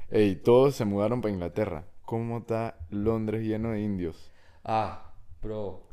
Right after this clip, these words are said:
Speaker 2: Bueno,
Speaker 1: Bro.
Speaker 2: pero ya está, pues es que y la colonia.
Speaker 1: O sea, literalmente, desde que aterrizas,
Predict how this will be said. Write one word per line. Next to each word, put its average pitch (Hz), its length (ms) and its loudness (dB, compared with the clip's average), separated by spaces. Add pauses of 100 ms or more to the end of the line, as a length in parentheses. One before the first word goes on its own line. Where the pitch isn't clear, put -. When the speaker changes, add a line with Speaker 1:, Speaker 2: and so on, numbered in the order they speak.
Speaker 2:
Bueno, 101 240 4
Speaker 1:
Bro. 95 100 2
Speaker 2:
pero 110 160 -2
ya 107 160 -2
está, - 300 -4
pues 127 260 0
es - 60 -10
que 123 120 -4
y 127 160 -4
la 98 160 -8
colonia. 104 480 -6 (880)
Speaker 1:
O - 40 -20
sea, 95 240 0
literalmente, 110 1120 6
desde 104 260 2
que 101 60 2
aterrizas, 107 540 2